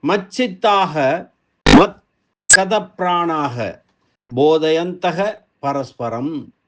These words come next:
மச்சித்தாக மத்கதப்பிராணாக போதயந்த ஸ்பர-, பரஸ்பரம் என்பது கீதை. பத்து, பத்தாம் அத்தியாயத்தின் ஒன்பதாவது ஸ்லோகம் சொல்வது.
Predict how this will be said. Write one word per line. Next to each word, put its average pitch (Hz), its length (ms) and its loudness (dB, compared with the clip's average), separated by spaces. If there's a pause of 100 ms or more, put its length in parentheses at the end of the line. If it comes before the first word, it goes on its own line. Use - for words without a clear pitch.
(1200)
மச்சித்தாக 196 840 -2 (460)
மத்கதப்பிராணாக 175 1200 -4 (640)
போதயந்த 160 680 0
ஸ்பர-, 147 600 -6
பரஸ்பரம் 143 680 -8 (240)
என்பது 131 460 -4 (520)
கீதை. 123 360 -4 (1120)
பத்து, 143 360 0 (920)
பத்தாம் 156 420 0
அத்தியாயத்தின் 135 600 -2
ஒன்பதாவது 131 680 -2
ஸ்லோகம் 113 420 -8
சொல்வது. 104 440 -10